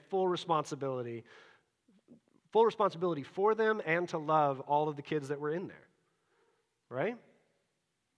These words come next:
Those people, everyone there, had every right to be anywhere else.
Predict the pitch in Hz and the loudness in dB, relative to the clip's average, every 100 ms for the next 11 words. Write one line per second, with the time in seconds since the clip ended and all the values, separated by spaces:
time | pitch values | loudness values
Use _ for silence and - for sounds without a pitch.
0 | _ - 247 277 240 185 180 165 190 226 | _ 2 2 2 -4 0 0 0 2 2
1 | 262 233 214 175 123 170 175 185 208 220 | 4 2 4 4 4 2 4 2 4 0
2 | 160 175 220 - 165 147 170 165 165 - | 2 2 2 -2 -2 0 0 0 -2 -10
3 | _ _ _ _ - 180 190 165 113 - | _ _ _ _ -2 0 2 0 -4 -10
4 | - - | -18 -20